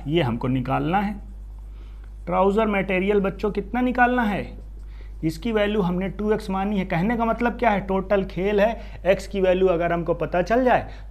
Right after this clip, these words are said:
तो हम क्वेश्चन का सॉल्यूशन पा लेंगे। और बोर्ड पे आते हैं बच्चों और इस खूबसूरत प्रश्न को करने का प्रयास करते हैं। तो होता क्या है बच्चों,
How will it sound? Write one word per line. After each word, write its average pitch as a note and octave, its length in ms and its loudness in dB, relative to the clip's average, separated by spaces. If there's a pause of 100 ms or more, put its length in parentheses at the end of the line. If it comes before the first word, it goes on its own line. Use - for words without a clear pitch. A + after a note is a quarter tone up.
तो G3+ 100 0
हम A3+ 240 2 (840)
क्वेश्चन E3+ 300 0
का G3 100 -2
सॉल्यूशन D#3 420 -2 (420)
पा D3+ 140 10
लेंगे। A2 340 -4 (280)
और A#3 140 12
बोर्ड A3+ 340 10
पे G#3+ 80 8
आते F3 220 6
हैं F#3+ 80 0
बच्चों A3 340 4 (260)
और F#3 140 2
इस G#3 120 0
खूबसूरत G3 600 0
प्रश्न G#3 280 0
को G3+ 160 2
करने F#3 340 -2
का G#3+ 160 6 (1400)
प्रयास F3+ 360 6
करते G#2 300 -4
हैं। F#2+ 160 -10 (380)
तो G#3+ 80 6
होता A3+ 300 6
क्या B3 180 8
है B3 100 6
बच्चों, B3 360 4